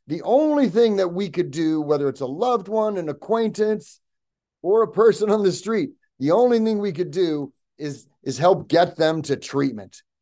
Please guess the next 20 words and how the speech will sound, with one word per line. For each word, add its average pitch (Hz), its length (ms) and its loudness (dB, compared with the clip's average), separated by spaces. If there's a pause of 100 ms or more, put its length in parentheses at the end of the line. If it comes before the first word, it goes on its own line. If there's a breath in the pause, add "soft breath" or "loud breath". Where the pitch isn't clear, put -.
(160)
Uh, 131 120 4
once 214 340 4
they 214 160 6
come 190 260 0
in 196 120 0
and 180 120 0
meet 180 120 0
with 160 140 -2
a 147 40 -4
counselor, 151 540 -2
that's 185 260 -2
their 170 340 2
job 135 380 -4
then 151 240 -6
to, 139 260 -2 (300 soft breath)
to 143 80 -6
help 139 240 2
break 165 240 0
down 165 300 -2
the, 139 240 -2